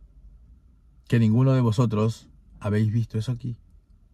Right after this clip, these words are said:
¿Por qué sois tan ignorante hasta para empezar a poner un simple comentario queriendo joder? Pero es que no lo lográis,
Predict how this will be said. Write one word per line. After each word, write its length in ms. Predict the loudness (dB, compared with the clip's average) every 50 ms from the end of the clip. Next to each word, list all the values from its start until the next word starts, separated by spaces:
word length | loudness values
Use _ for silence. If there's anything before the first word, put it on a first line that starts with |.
| _ _ -20 -20 -20 -20 -20 -20 _ -20 _ _ -20 _ -12 -4
¿Por 260 | 0 2 4 4 2
qué 520 | 2 4 4 6 6 8 8 6 6 4 2 -4
sois 400 | -2 2 4 4 4 4 2 0
tan 220 | 0 2 2 4
ignorante 760 | 4 4 4 4 4 4 4 2 2 2 0 0 -2 -2 -6 -10 _ -20 -8 -2
hasta 340 | 0 0 0 0 -2 -4 -2
para 200 | -2 0 0 0
empezar 500 | 0 0 -2 -4 -4 -2 -2 -2 -4 -6 -6
a 120 | -8 -6
poner 460 | -4 -2 0 0 0 0 0 -2 -4 -8 -12 -20 -20 -20 -12 _
un 320 | 0 2 2 2 0 -2 -6 -10 -18 -20
simple 920 | -18 -16 -8 -2 0 2 2 2 0 -2 -2 0 2 2 2 0 0 -4 -8 _ _ _ _ _ _ -8
comentario 880 | -2 0 2 2 2 2 0 0 -2 -2 0 0 2 2 0 0 -2 -6 -6
queriendo 1040 | -2 0 2 4 4 4 6 6 6 6 6 4 4 4 4 2 0 -2 -4 -8 -14 _ _ _ _ _ _ _ _ _ _ _ _ _ _ _ _
joder? 560 | -8 -2 0 2 2 2 2 0 -2 -6 -10 -14 _ _ _ _ _ _ _ -2
Pero 100 | 0 0
es 60 | 2 2
que 80 | 2
no 80 | 2 2
lo 100 | 2 2
lográis, 640 | 2 4 4 4 4 4 2 0 -4 -6 -10 -16